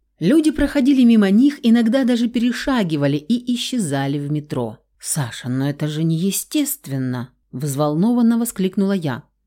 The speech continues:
"Почему на них никто не обращает внимания?" "Закон мегаполиса, каждый сам по себе", –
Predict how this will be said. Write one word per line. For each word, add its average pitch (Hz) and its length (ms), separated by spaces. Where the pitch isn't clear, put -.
"Почему 185 640
на 185 160
них 220 320
никто 185 420
не 226 140
обращает 220 520
внимания?" 175 680
"Закон 226 560
мегаполиса, 214 920
каждый 127 400
сам 127 360
по 127 120
себе", – 127 560